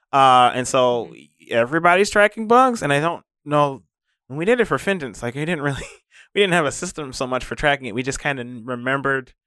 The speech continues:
Speaker 1: well, that's not completely accurate. We would show Fingens off at Glitches playtest events years ago. Um, and, uh, I would take a lot of notes, and some of the notes would be, "This is a bug, this is a bug, this is a bug."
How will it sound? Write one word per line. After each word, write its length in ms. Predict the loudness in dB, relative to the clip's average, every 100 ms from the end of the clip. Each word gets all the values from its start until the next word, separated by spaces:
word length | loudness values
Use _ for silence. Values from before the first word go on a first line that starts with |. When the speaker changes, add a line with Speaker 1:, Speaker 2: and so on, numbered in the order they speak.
| _ _
Speaker 1:
well, 140 | 2 2
that's 140 | 4
not 120 | 0 -4
completely 340 | -4 -4 -2
accurate. 300 | -6 -10 -20 _ _ -4
We 140 | -2
would 160 | -2 -4
show 320 | 0 0 0
Fingens 440 | -4 -10 -10 -4
off 280 | -2 0 -2 -6
at 240 | -6 -8 _ _ _ -6
Glitches 280 | -6 -6 -6
playtest 420 | -4 -4 -8 -12
events 360 | -18 -20 _ _
years 240 | -16 -16
ago. 260 | -14 -16 -16 _ _ _ -2
Um, 800 | 2 4 4 2 0 -4 -14 _ _ _ -10
and, 680 | -6 -4 -4 -4 -6 -10 -8
uh, 500 | 0 4 4 4 4
I 180 | 4 4
would 260 | 2 -6 0
take 220 | 2 4
a 60 |
lot 180 | 4 4
of 80 | 2
notes, 400 | 2 0 -2 -16
and 200 | -12 -12
some 220 | -8 -8 -4
of 80 |
the 60 | -6
notes 300 | -4 -8 -10
would 120 | -14
be, 280 | -8 -8 -8 -14
"This 200 | -16 -16
is 80 |
a 40 | -16
bug, 260 | -12 -14
this 140 | -14 -18
is 80 | -18
a 60 |
bug, 200 | -14 -14
this 120 | -16 -20
is 60 |
a 60 | -20
bug." 160 | -20